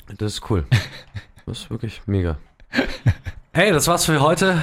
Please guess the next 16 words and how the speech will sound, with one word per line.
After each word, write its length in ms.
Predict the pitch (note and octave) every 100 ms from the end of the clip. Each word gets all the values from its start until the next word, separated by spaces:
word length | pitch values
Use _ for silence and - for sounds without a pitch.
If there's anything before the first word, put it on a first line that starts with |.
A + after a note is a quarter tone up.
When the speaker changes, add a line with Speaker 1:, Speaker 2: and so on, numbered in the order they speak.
| -
Speaker 1:
Schweigen 360 | - C3+ D3 D3
verboten. 540 | C#3 C#3 C3+ F#3+ F#3
Eine 560 | E3 C3+ C3+ C3 B2+ B2+ -
kurze, 340 | F3+ F3+ F#3
shorte 540 | D#3+ C#3 D3 F3+ F#3 -
Ausgabe. 500 | D#3 D#3+ F3 F3 F3
Irgendwie 240 | D3+ D3 C#3
gefühlt 540 | C3+ - E3+ F#3+ F#3+
ist 240 | C#3+ -
die 80 | C#3+
Zeit 220 | - C#3+
jetzt 200 | D3 -
wie 60 | D3
im 100 | E3
Flug 220 | F3 G3
vergangen. 320 | G#2+ E2 D#2+